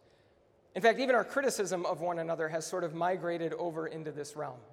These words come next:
It used to be that the mindless lemmings in our world who just listen to everything that they are told were referred to as the sheeple. But now,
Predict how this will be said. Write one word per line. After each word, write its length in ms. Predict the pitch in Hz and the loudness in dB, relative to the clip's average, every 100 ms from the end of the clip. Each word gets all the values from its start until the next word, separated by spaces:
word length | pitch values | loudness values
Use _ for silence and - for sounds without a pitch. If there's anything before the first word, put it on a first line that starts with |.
| - - _ _ _ _ | -20 -20 _ _ _ _
It 100 | 208 | 2
used 220 | 254 302 | 2 2
to 60 | 262 | 0
be 180 | 190 170 | 2 2
that 220 | 175 165 | 2 2
the 60 | 175 | 0
mindless 800 | 175 185 220 220 208 202 - - - - - | 0 2 2 0 -2 -2 -6 -12 -20 -18 0
lemmings 500 | 185 190 180 170 170 | 2 4 2 0 -4
in 200 | 175 165 | -2 0
our 140 | 160 | 2
world 280 | 151 165 170 | 2 2 2
who 80 | 165 | -2
just 240 | 160 160 | -6 -4
listen 320 | 165 196 180 | -2 -2 0
to 120 | 170 190 | 0 4
everything 200 | 185 196 _ _ _ | 4 4 _ _ _
that 160 | 165 156 | -6 -2
they 100 | 160 | -4
are 100 | 151 | -4
told 360 | - 160 165 | -4 -4 -4
were 120 | 143 139 | -6 -8
referred 360 | 139 151 147 | -8 -10 -10
to 220 | - 139 | -10 -10
as 300 | 131 123 127 | -8 -10 -12
the 80 | 139 | -14
sheeple. 400 | 135 - 113 110 - _ _ _ _ _ _ _ _ _ _ _ _ _ _ _ - _ | -14 -16 -16 -18 -20 _ _ _ _ _ _ _ _ _ _ _ _ _ _ _ -20 _
But 80 | 147 | -2
now, 320 | 202 185 | -2 -2